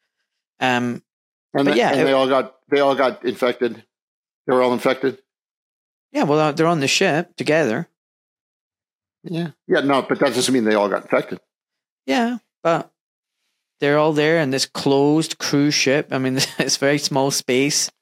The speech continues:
Speaker 2: Yeah.
Speaker 1: You know, poor
Speaker 2: Yeah,
Speaker 1: circulation,
Speaker 2: yeah, yeah.
Speaker 1: eating and drinking
Speaker 2: It's
Speaker 1: the
Speaker 2: good.
Speaker 1: same thing. Diseases
Speaker 2: It's
Speaker 1: spread
Speaker 2: not,
Speaker 1: around
Speaker 2: not,
Speaker 1: like crazy.
Speaker 2: not, not guaranteed, but yeah, yeah, yeah, yeah. People, some people can be immune though.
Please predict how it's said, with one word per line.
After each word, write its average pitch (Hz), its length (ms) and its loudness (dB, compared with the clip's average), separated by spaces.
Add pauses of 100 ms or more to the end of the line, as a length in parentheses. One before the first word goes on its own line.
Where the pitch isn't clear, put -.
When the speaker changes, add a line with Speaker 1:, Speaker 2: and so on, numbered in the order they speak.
(120)
Speaker 2:
Yeah. - 180 -6 (400)
Speaker 1:
You 143 120 -4
know, 139 140 0
poor 151 200 0
Speaker 2:
Yeah, 147 40 2
Speaker 1:
circulation, 135 580 2
Speaker 2:
yeah, 139 60 2
yeah. 165 120 2
Speaker 1:
eating 156 180 2
and 147 140 -2
drinking 151 360 0
Speaker 2:
It's 143 80 -2
Speaker 1:
the 135 40 -2
Speaker 2:
good. 127 100 2
Speaker 1:
same 139 240 0
thing. 139 540 -2
Diseases 147 560 -2
Speaker 2:
It's 156 100 0
Speaker 1:
spread 143 240 0
Speaker 2:
not, 143 120 2
Speaker 1:
around 147 220 0
Speaker 2:
not, 139 200 -4
Speaker 1:
like 131 160 0
crazy. 139 220 0
Speaker 2:
not, 127 140 2
not - 60 -14
guaranteed, 165 560 0
but 143 200 -2 (320)
yeah, 139 240 -2
yeah, 165 180 0
yeah, 156 240 0
yeah. 131 200 2
People, 131 340 -2
some 127 180 2
people 135 220 -2
can 131 180 0
be 139 140 2
immune 156 260 0
though. 98 180 -2